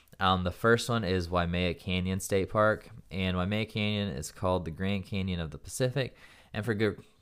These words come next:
good reason. It's a beautiful canyon. Um, it does look like the Grand Canyon. There's just a lot more greenery <laughs> around it. Um, so definitely a great stop.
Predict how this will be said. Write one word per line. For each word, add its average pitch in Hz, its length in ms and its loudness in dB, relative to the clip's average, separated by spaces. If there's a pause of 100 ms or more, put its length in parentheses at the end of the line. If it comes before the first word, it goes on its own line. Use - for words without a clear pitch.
good 117 180 4
reason. 101 320 4
It's 80 200 -4
a 82 40 -2
beautiful 104 400 0
canyon. 92 580 -2 (460)
Um, 87 640 2 (120)
it 92 340 -2 (400)
does 98 260 0
look 95 220 0
like 110 140 2
the 113 80 -6
Grand 120 260 -2
Canyon. 127 320 -4
There's 87 240 -4
just 87 340 -4 (160)
a 92 120 -4
lot 90 240 4
more 95 120 0
greenery 92 520 -2
<laughs> - 0 -
around 87 480 -2
it. 92 100 0 (600)
Um, 90 560 0
so 98 360 2
definitely 107 520 -2
a 85 100 -4
great 95 280 0
stop. 101 440 2